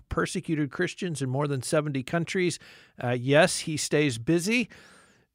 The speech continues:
We're gonna do some looking back and some looking forwards because we're getting ready to start into a new year, and I know you're already thinking about budgets and projects and countries and, and where that's gonna happen.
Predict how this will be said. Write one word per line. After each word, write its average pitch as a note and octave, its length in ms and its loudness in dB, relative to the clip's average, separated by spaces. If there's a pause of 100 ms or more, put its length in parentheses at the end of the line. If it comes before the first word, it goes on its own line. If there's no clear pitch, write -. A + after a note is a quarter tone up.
(160)
We're E3 200 4
gonna A#3 260 2 (320)
do F3 180 4
some F3+ 260 2
looking D#3 360 0
back F3 500 8
and F3 320 4
some E3+ 180 2
looking E3 260 0
forwards A#2+ 440 4
because C3 260 -2
we're C3 120 -2
getting D3+ 320 0
ready D#3 300 4
to D3+ 120 -4
start D3+ 420 2
into D3 380 0
a C3+ 60 4
new D3+ 160 2
year, D#3 440 6
and C3 200 0
I A#2+ 60 2
know C#3 200 4
you're C#3+ 260 2
already C#3+ 300 6
thinking D3+ 460 0
about A#2+ 280 2 (380)
budgets D3 460 6
and A#2 100 -4
projects D#3 640 2
and B2+ 140 -2
countries D#3+ 560 0
and, C#3 80 0
and C3 240 -2
where E3 240 2
that's D#3+ 220 2
gonna C#3+ 180 -2
happen. C#3+ 440 2